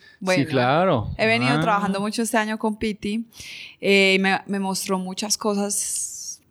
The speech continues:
Speaker 1: muy bonitas de mí misma y del mundo,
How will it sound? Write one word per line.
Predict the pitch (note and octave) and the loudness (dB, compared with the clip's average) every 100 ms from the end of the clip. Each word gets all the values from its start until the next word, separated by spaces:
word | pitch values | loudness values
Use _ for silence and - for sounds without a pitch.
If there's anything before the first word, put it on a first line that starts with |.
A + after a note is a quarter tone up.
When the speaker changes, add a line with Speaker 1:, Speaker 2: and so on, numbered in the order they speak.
| - | 0
Speaker 1:
muy | A3 C4 | 4 4
bonitas | A3+ A3+ G#3+ G3 G3 G3+ | 2 -2 -4 -6 -6 -4
de | G3 | -4
mí | G3 G#3 | -2 0
misma | A3+ A#3 A3 A3 | 2 2 2 2
y | |
del | G3 G3 | 2 2
mundo, | G#3+ G3+ F#3+ G3 G#3+ - | 0 0 -2 -4 -6 -12